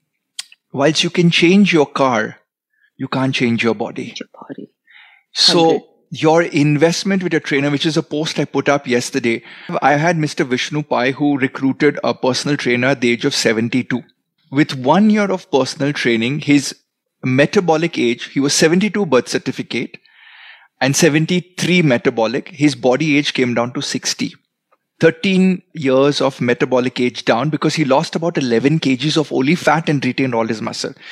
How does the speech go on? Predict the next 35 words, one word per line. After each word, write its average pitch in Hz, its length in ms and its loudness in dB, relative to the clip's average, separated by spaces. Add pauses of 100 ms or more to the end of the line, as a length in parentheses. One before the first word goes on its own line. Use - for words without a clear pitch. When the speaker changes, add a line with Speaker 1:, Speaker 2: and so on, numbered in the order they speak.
(160)
Speaker 1:
because 147 260 0
of 156 60 2
the 165 80 0
personal 135 400 0
trainer. 110 380 -2 (240)
So 151 100 0
at 143 60 2
seventy-two, 170 500 0
Speaker 2:
Yeah. 185 60 0
Speaker 1:
the 170 100 0
personal 156 400 0
trainer 156 220 -2
didn't 139 240 0
allow 127 280 0
him 131 100 -4
to 147 60 -8
go 127 240 -2
over 123 440 0
or 120 80 0
extra. 113 420 -2 (640)
Now, 151 120 4
Mister 202 260 4
Vishnu 202 260 -2
Pai 165 340 0
earns 147 280 0
about 151 260 0
one 123 240 0
C 143 240 0
R 127 220 2
per 123 180 0
year, 110 240 2 (720)
one 131 220 2
crore 120 300 -2
a 113 60 2
year. 104 200 -2